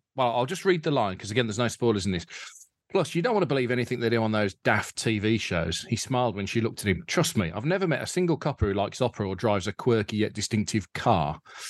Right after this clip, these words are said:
And I wondered, did you put that in? Were these tropes that were on your mind when you're creating a new detective? You think, how c-, 'cause it must be quite hard, I think, now to create a new detective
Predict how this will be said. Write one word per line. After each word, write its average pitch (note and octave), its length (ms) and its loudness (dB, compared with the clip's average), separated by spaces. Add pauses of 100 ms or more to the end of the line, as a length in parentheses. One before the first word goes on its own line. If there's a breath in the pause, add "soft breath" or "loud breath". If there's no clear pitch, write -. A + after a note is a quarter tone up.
(460 loud breath)
And B2 100 0
I F3 80 2
wondered, D#3+ 400 0 (140)
did E3+ 180 2
you A3+ 80 0
put - 160 -4
that E3+ 140 0
in? D#3 180 2 (120)
Were E3 120 0
these G3 380 0
tropes F3 460 0
that D3 80 0
were C3+ 180 2
on D#3 180 2
your C3 160 2
mind A2 380 0
when A2 220 2
you're A2 320 2
creating A#2+ 460 -2
a G2+ 60 -2
new G2+ 180 2
detective? F#2+ 380 0
You B2+ 80 2
think, D#3+ 140 0
how G3+ 200 2
c-, G3 100 -4
'cause - 180 -2
it A3 80 2
must A#3+ 160 0
be A#3 80 -2
quite G#3+ 180 0
hard, D3+ 300 2
I G2 80 0
think, A2+ 180 -6
now E2 220 0
to - 120 -2
create D#3 360 0
a E3+ 40 2
new D#3+ 200 2
detective B2+ 600 -2